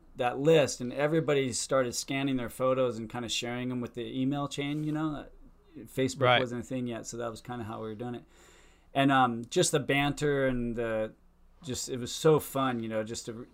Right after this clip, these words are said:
Speaker 1: all of a sudden see all these photos. But I kept on dragging these photos off into a, my desktop folder.
Speaker 2: Right.
Speaker 1: A-, and, and, uh, you know, eventually it w-, it went on for months, this kinda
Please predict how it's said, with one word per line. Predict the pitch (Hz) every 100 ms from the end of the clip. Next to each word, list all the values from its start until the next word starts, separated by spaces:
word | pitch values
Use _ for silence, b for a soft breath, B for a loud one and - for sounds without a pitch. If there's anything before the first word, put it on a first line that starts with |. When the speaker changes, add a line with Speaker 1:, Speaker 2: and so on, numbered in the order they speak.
| -
Speaker 1:
all | 127
of | 127
a |
sudden | 135 123
see | - 131
all | 120
these | 113
photos. | - 143 131 110
But | 131
I | 143
kept | 180 175
on | 160 139
dragging | 131 143 143 135
these | 117
photos | - 127 139 120
off | 127 120 -
into | 117 110
a, | 101 - -
my | 127 117
desktop | 110 127 - 117 -
folder. | - 127 135 120 107 104 b b b b b
Speaker 2:
Right. | 131 127 123 -
Speaker 1:
A-, | 135 - -
and, | 131 127 131 - _
and, | 131 127
uh, | 123 123 117 113 - - _ _ - _ _ _ _
you | 151 135
know, | 127
eventually | 139 131 180 - 190 156
it | 156
w-, | 196 180
it | 170
went | 196
on | 208 175
for | - 123
months, | 127 143 110 -
this | 123 -
kinda | - 127 120